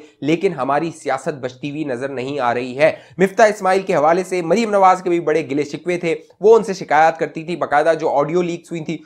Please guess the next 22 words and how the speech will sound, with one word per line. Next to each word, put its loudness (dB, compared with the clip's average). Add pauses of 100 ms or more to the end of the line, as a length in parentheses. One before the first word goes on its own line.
(140)
उसमें 2
भी -4
ये 4
बात 4
मंजर -2
आम 2
पर 2
आई 4
थी -8
कि -2
वो 0
मिफ्ता 0
इस्माइल -2
की -8
जो -6
कारकर्दगी -4
थी -6
उससे -4
खुश -8
नहीं -4
थी। -8
लेकिन -4